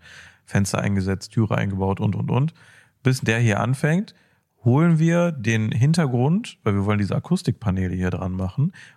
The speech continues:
„holen wir die Hintergrundakustikpaneele, kaufen wir die nicht selber, weil Hornbach mit uns kooperieren wollte.“ Und dann haben wir direkt ein cooles Projekt, was wir umsetzen können hier.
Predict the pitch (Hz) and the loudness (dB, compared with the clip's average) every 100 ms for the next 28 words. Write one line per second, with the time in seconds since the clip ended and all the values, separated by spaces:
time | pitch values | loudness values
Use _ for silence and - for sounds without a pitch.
0 | _ 113 147 170 135 120 139 165 139 151 | _ 2 4 4 4 2 4 2 2 0
1 | 143 - 135 156 - 131 123 127 131 - | 0 0 -2 -2 -2 0 0 0 -2 0
2 | 113 120 113 104 101 - 101 98 123 127 | -2 0 0 0 0 -2 0 2 2 0
3 | 104 101 101 107 131 131 135 135 - 151 | 0 0 0 -2 -2 -2 -2 -2 -2 -2
4 | 160 175 120 98 101 - 143 - - - | 0 2 2 0 -2 0 -2 -4 -18 -20
5 | - 110 101 104 101 104 113 110 - 107 | -4 0 2 2 2 0 -4 -8 -2 -2
6 | - - - - 127 147 160 131 92 - | -2 -6 -6 -4 -2 2 4 4 2 -2
7 | 98 98 95 87 90 | -6 -4 -2 -2 -6